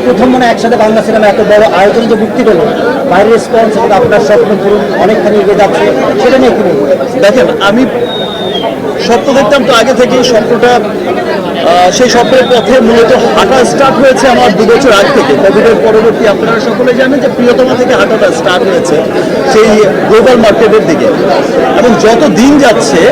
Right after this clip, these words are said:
Speaker 2: গ্লোবাল মার্কেট কিন্তু আমরা অনেক এগোচ্ছি, এগোচ্ছি। আমরা কিন্তু, আহ, after প্রিয়তমা, রাজকুমার, রাজকুমার পর দেখলাম তুফান, তুফানের পর দেখলাম দরদ, এখন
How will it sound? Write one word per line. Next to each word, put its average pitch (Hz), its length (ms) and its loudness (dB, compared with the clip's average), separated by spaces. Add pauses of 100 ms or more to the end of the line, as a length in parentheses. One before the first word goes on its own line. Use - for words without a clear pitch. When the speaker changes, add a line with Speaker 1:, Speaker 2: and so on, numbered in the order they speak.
Speaker 2:
গ্লোবাল 226 340 2
মার্কেট 220 360 0
কিন্তু - 240 0 (320)
আমরা 214 160 2 (120)
অনেক 220 140 2 (100)
এগোচ্ছি, 202 360 0 (640)
এগোচ্ছি। 208 400 2 (1500)
আমরা 233 140 0
কিন্তু, 262 340 -2
আহ, - 640 -2
after 226 260 0
প্রিয়তমা, 220 400 2 (120)
রাজকুমার, 208 580 0
রাজকুমার 214 480 0
পর 208 120 2 (100)
দেখলাম 196 240 2 (100)
তুফান, 214 440 0 (120)
তুফানের 220 380 0
পর 214 180 0 (100)
দেখলাম 208 240 2 (140)
দরদ, 214 400 4 (180)
এখন - 140 -2